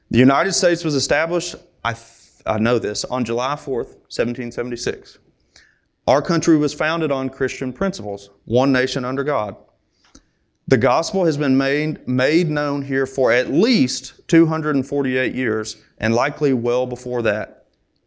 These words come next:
There is still a huge need for the gospel here in the United States, but we have access to the gospel here.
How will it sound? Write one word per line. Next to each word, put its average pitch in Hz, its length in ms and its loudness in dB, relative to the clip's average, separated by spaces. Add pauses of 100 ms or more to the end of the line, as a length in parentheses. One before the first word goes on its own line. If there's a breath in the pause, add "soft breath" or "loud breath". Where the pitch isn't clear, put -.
(800 soft breath)
There 127 160 2
is 123 100 -4
still 156 260 2
a 139 60 -2
huge 180 540 0
need 139 540 2 (120)
for - 160 -2
the 120 80 4
gospel 113 440 -4
here 113 200 0
in 110 60 0
the 107 80 -4
United 104 240 -4
States, - 500 -4 (600 soft breath)
but 113 160 2
we 156 260 6
have 139 300 -4
access 113 720 -6 (180)
to 117 100 2
the 110 80 -2
gospel 101 400 -8
here. 101 340 -12